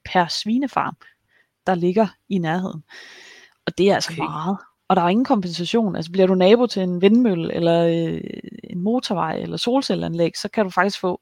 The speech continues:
Speaker 1: en erstatningsordning.
Speaker 2: Mhm.
Speaker 1: Men bliver du nabo til et stort husdyrbrug, altså industrilandbrug, eller biogasanlæg,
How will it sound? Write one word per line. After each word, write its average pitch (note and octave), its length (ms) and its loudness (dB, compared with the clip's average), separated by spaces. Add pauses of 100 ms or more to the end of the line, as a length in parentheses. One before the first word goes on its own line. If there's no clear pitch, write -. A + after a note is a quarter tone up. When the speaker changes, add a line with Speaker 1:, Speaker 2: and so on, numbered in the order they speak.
Speaker 1:
en F#3+ 120 -4
erstatningsordning. F#3 840 -2 (600)
Speaker 2:
Mhm. F#3+ 140 -4
Speaker 1:
Men F3+ 280 2 (180)
bliver G3 140 2
du F3+ 80 0
nabo G#3+ 360 4
til E3 400 -4
et D#3+ 100 -10
stort G3+ 260 0
husdyrbrug, A3 600 -4 (180)
altså F3+ 180 -4
industrilandbrug, F#3 1080 -4 (520)
eller F#3 160 6
biogasanlæg, F3 800 0